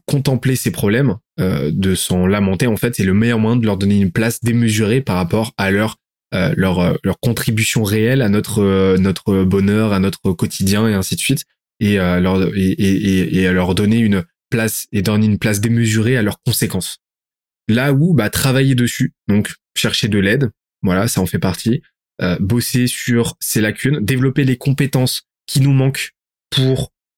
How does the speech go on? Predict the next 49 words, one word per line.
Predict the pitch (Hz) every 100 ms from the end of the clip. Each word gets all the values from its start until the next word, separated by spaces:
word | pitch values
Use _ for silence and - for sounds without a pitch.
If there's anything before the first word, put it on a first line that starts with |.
| _
résoudre | - 123 123 131 117
le | 117
problème | - 107 107
en | 107
question, | 113 - 156 - _ -
parce | 98
que | -
très, | - - 110
très | 117
souvent, | 104 113 113 117 - _ _ _
un | 117
problème | 107 139 113 120 113 - _ _ _
est | 127
le | 131
fruit | 117 - 131 123
d'un | 110 101
manque | 110 113
de | 113
compétences, | 107 110 104 107 98
d'un | 95
manque | 101
de | 98
savoir, | 98 113 101 107 104 -
et |
donc | 95 98
développer | 117 110 113 123 117
ces | -
compétences-là, | - - 110 117 113 120 110 - _ _ _ -
bah, | 101 -
reste | 92 101 131 - 123
le | 113
moyen | 117 120 123
le | 110
plus | 117
sûr, | 110 - 127 120 95 - _ _ _
le | 110 113
plus | 110 123 113
pérenne | 120 117 120 117 92 -
pour | - 110 98
résoudre | 120 113 123
le | 113 110
dit | 107 110
problème | - 113 117 117 101
et |
ne | 101
plus | 85 107
jamais | 104
le | 104
rencontrer, | 92 85 101 160